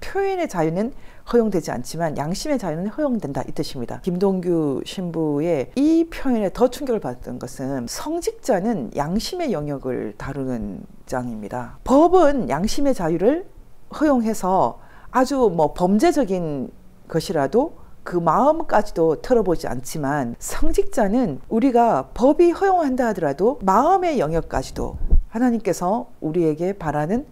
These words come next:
참됨과 선함과 아름다움을 추구하는 것이죠. 그것이 바로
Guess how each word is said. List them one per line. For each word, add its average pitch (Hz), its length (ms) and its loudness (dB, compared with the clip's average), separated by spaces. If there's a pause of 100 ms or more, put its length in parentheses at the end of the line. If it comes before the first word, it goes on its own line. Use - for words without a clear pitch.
(100)
참됨과 226 720 0
선함과 208 800 -2
아름다움을 208 580 4
추구하는 165 440 -6
것이죠. 123 560 -6
그것이 285 340 -2
바로 208 420 0